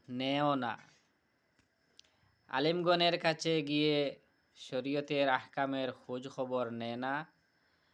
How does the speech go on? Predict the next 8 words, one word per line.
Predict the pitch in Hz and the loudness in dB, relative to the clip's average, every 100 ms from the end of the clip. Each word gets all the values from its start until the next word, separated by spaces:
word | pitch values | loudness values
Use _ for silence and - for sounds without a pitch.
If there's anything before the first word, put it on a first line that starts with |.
| _ _ | _ _
অজ্ঞদের | 151 147 143 180 180 175 | -2 -2 2 2 6 6
মতো | 165 156 151 143 139 | 6 2 0 0 6
কাজ | 147 147 | 6 4
করে, | 147 139 131 135 135 127 127 | 0 0 2 0 -2 -4 -10
নিশ্চয় | 123 - - 151 156 147 | -10 -10 -2 2 2 2
সে | 143 - 131 127 120 | -6 -6 -2 -2 -4
ধ্বংসপ্রাপ্ত, | 120 123 - 135 - 123 117 - 127 131 151 _ _ _ _ _ | -6 -8 -8 -10 -4 -4 -4 -8 -6 -6 -8 _ _ _ _ _
নিশ্চয় | 127 113 - - 143 151 | -14 -12 -14 0 4 4